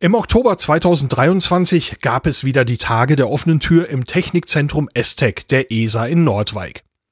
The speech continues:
Die lasse ich mir schon seit einiger Zeit nicht entgehen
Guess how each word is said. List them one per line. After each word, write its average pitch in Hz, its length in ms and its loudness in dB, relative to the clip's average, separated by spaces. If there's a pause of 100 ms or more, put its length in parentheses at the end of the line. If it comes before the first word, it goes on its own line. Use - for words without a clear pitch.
(840)
Die 135 80 0
lasse 151 220 0
ich 151 60 0
mir 175 120 4
schon 170 180 0
seit 135 180 0
einiger 139 400 2
Zeit 123 300 -2
nicht 139 180 0
entgehen 143 520 2